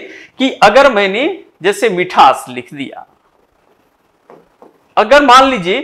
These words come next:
कि मैंने अगर किसी व्यक्ति को देखा, ऐसे जीर्ण शीर्ण व्यक्ति को देखा, जो फटा चीथा कपड़ा पहना हुआ है, तो क्या होता है? गरीबी का भाव आता है। तो गरीबी का भाव है,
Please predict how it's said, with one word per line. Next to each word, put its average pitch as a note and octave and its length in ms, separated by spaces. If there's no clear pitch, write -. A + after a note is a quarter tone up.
कि A#3+ 100
मैंने A3+ 400
अगर A3+ 360
किसी A#3 380
व्यक्ति G#3+ 340
को B3 200
देखा, F#3+ 320
ऐसे G3 480
जीर्ण G3 320
शीर्ण A#3 320
व्यक्ति D#3 320
को D3 160
देखा, - 560
जो F3+ 320
फटा F#3 460
चीथा E3 340
कपड़ा E3 360
पहना D#3+ 340
हुआ C3+ 360
है, A#2+ 160
तो G#3+ 160
क्या A#3 200
होता A#3 380
है? F#3+ 300
गरीबी A3+ 440
का G#3 180
भाव D3 400
आता F2+ 280
है। - 220
तो A#3 80
गरीबी A3 640
का C#4+ 200
भाव G3 440
है, G3 540